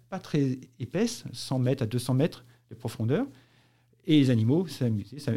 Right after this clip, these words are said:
allaient là-dedans, traversaient, passaient de la mer du Sud à la mer du Nord, se retrouvaient, et cetera. Il y a des grands brassages, euh,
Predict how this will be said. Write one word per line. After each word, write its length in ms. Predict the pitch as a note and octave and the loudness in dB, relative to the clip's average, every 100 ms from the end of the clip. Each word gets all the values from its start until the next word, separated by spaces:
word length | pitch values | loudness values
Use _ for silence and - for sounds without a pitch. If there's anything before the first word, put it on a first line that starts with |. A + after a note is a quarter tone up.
| A2 - - - | -4 -6 -8 -2
allaient 160 | A#2 | 2
là-dedans, 480 | A2+ G#2+ A2 C3+ G3 | 2 2 4 4 4
traversaient, 520 | - G#2+ G#2+ - D3+ | 2 0 0 0 0
passaient 320 | D3 G#2+ - A#2 | 0 0 2 2
de 80 | |
la 80 | A#2 | 2
mer 120 | A#2 | 2
du 120 | G#2+ A#2 | 0 -4
Sud 260 | - B2 | -4 -4
à 40 | G2+ | -4
la 80 | G#2 | -4
mer 120 | E2 | -4
du 120 | F#2+ | 0
Nord, 280 | B2 F3 F3 | 4 4 2
se 120 | - | 0
retrouvaient, 540 | A#2 G#2 - G#2+ C#3+ F3 | -2 -4 -4 2 4 4
et 40 | |
cetera. 380 | - - F#2+ C#3+ | 0 -6 -2 0
Il 20 | |
y 40 | |
a 20 | F#2+ | -2
des 80 | |
grands 260 | G2+ C#3 B3 | -2 2 2
brassages, 480 | G3 F#3 F#3 F3 C#3+ | 2 0 0 0 0
euh, 140 | B2 | -2